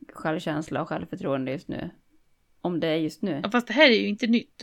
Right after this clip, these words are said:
Speaker 2: då, utan
Speaker 1: Nej,
Speaker 2: det här är
Speaker 1: då
Speaker 2: jag
Speaker 1: är
Speaker 2: forever
Speaker 1: frågan hur
Speaker 2: and
Speaker 1: mycket
Speaker 2: ever.
Speaker 1: självkänsla du har, Åsa. Det är... Självförtroende
Speaker 2: Ja, fast
Speaker 1: har du.
Speaker 2: samtidigt... Ja, <laughs> ja, så in i helskotta.
Speaker 1: Mm.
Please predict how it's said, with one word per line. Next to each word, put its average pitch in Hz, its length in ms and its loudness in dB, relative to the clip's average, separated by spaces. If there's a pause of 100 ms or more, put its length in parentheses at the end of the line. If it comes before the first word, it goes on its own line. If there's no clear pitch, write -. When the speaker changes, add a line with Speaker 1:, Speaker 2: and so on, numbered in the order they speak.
Speaker 2:
då, 147 180 -2
utan 220 180 -4
Speaker 1:
Nej, 320 100 -2
Speaker 2:
det 202 60 -2
här 170 60 0
är 151 60 0
Speaker 1:
då 320 60 0
Speaker 2:
jag - 180 0
Speaker 1:
är - 40 -4
Speaker 2:
forever 370 240 0
Speaker 1:
frågan 339 180 4
hur 294 60 8
Speaker 2:
and 294 80 8
Speaker 1:
mycket 294 140 2
Speaker 2:
ever. - 140 -8
Speaker 1:
självkänsla 285 440 2
du 214 60 2
har, 294 180 4
Åsa. 160 360 -4
Det 214 140 -6
är... 233 420 -8 (560)
Självförtroende 339 680 8
Speaker 2:
Ja, 214 60 8
fast 196 140 6
Speaker 1:
har 180 80 6
du. - 80 -
Speaker 2:
samtidigt... - 440 -2 (800)
Ja, 214 220 8 (300)
<laughs> - 260 -10
ja, 220 240 8
så - 120 0
in 233 180 4
i - 20 4
helskotta. 214 380 0
Speaker 1:
Mm. 285 80 -6